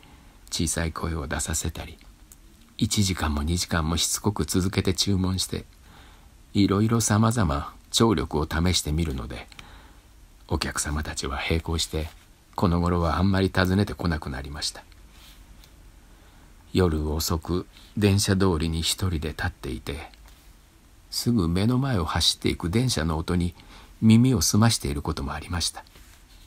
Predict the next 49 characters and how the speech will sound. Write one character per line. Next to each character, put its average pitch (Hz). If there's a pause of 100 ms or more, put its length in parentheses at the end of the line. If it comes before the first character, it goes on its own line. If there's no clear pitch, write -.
(840)
も 85
う 78
今 90
で 78
は、 - (520)
電 107
車 87
の 76
音 78
も、 73 (800)
髪 78
を 87
引 90
き -
裂 -
く -
く -
ら 101
い 76
の 73
小 92
さ 113
い 95
音 76
に 76
な 78
り 80
ま 78
し -
た。 - (1700)
間 82
も 80
な -
く -
何 80
に 90
も 87
聞 -
こ 95
え 98
な 95
く 98
な 95
る 101
の 80
で 78
し -
ょ 85
う。 80